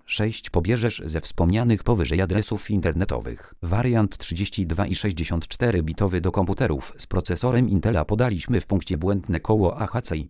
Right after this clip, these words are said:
a w wypadku pecetów z układem A M D możesz wyodrębnić z archiwum sterownika mostka południowego patch punkt sterownika H C I slash R I D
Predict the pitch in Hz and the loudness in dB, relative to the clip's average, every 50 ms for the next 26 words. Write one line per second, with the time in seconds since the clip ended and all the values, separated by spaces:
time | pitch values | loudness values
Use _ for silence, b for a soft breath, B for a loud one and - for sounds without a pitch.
0 | - - 82 78 73 76 78 90 - 113 117 - - - 120 - - 87 - - | -8 -6 -4 -4 -4 -2 -2 -2 -2 -2 -4 -4 -2 -2 -2 0 0 -2 0 0
1 | 113 - 110 98 - - - - 80 85 71 - 98 92 85 90 90 101 107 110 | 0 0 0 -2 -2 -6 -6 -4 -4 -4 -2 0 0 0 2 2 4 4 4 4
2 | 104 90 78 85 78 82 82 78 85 78 73 80 82 78 76 78 90 107 120 85 | 4 2 2 2 0 0 0 0 0 -2 0 0 -2 0 0 2 2 2 2 2
3 | 76 107 104 - - 80 87 113 123 131 - - 85 80 73 78 76 - - 92 | 0 0 -2 -2 -2 0 0 0 0 0 -4 -6 -6 -4 -2 -2 -4 -2 2 2
4 | 92 92 87 78 92 113 117 - 85 78 85 101 - - - - 92 - 85 80 | 4 4 4 2 2 0 2 2 2 0 0 0 -2 -4 -4 -4 -4 -2 -2 -4
5 | 78 73 80 85 73 80 78 76 78 - 82 76 - - - 113 117 107 - - | -2 0 0 0 0 0 -2 -2 -2 -2 -2 -2 -2 -4 -4 -2 -2 -4 -4 -8
6 | - 87 - - 110 101 87 73 78 76 73 - 82 76 - 110 104 - 87 73 | -8 -8 -4 -2 0 -2 0 0 -2 -2 -2 -2 -4 0 0 -2 0 0 -2 -2
7 | 104 90 78 - 85 - - 90 87 90 - - 95 95 82 85 82 | -2 -2 -2 -2 -4 -2 0 0 0 0 2 2 0 2 2 0 -2